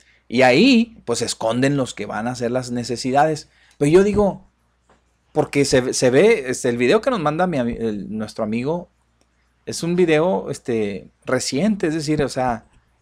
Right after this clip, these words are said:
allí el asunto está fresco, don Mario. <laughs> O sea, no, no quiero, no quiero pensar que, que, que no vayan a limpiar, o sea, sí van a limpiar, recogen la basura, me imagino, pero luego la gente va, ya saben, o sea, ya la agarran ahí de,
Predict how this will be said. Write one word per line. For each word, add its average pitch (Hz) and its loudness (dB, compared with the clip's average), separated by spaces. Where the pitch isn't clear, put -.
allí 117 0
el 170 4
asunto 190 2
está 190 2
fresco, 180 -4
don 151 -8
Mario. 127 -12
<laughs> - -18
O 123 -2
sea, 131 -2
no, 156 0
no 156 -2
quiero, 196 4
no 143 0
quiero 196 0
pensar 151 0
que, 117 2
que, 101 0
que 120 0
no 127 4
vayan 165 2
a 151 2
limpiar, 131 0
o 143 0
sea, 123 -2
sí 160 -4
van 156 -2
a 170 0
limpiar, 135 -4
recogen 147 -4
la 147 0
basura, 127 0
me 135 -4
imagino, 127 -4
pero 120 0
luego 139 -2
la 190 2
gente 143 -4
va, 175 0
ya 156 0
saben, 262 -2
o 131 -10
sea, 165 -4
ya 180 0
la 226 2
agarran 220 0
ahí 190 0
de, 202 0